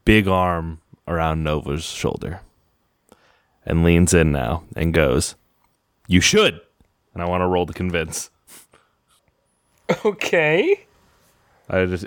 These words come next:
Speaker 1: Iggy, like, Iggy smashing in incredibly fast to shout,
Speaker 2: Mm-hmm.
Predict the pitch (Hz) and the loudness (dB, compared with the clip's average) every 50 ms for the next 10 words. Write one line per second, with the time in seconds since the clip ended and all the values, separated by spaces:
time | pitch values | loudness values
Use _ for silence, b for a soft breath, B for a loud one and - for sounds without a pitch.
0 | - - 120 123 113 120 - - 113 110 101 - - - 139 139 135 151 160 156 | -2 0 2 2 2 0 -4 -2 0 0 0 -2 -2 -2 0 0 0 0 -2 -2
1 | 139 - _ _ - - - - - 117 117 123 123 143 156 - - 170 147 131 | -4 -8 _ _ -16 -12 -12 -10 -6 -2 0 2 2 2 0 0 -2 -2 0 0
2 | 104 92 85 85 87 87 _ _ _ _ _ _ _ _ _ _ _ _ _ _ | 0 -2 -2 -4 -8 -10 _ _ _ _ _ _ _ _ _ _ _ _ _ _
3 | _ - 104 110 104 - - 127 131 151 160 151 156 143 - - 92 80 - 73 | _ -4 -4 -2 -2 0 2 2 4 4 2 2 0 -2 -2 -4 -8 -8 -8 -10
4 | - - - - _ _ _ _ - 90 - - 95 85 85 170 160 - 135 143 | -12 -14 -14 -16 _ _ _ _ -10 -8 -6 -2 -2 -2 0 0 -2 -2 -4 -6
5 | 170 - | -8 -10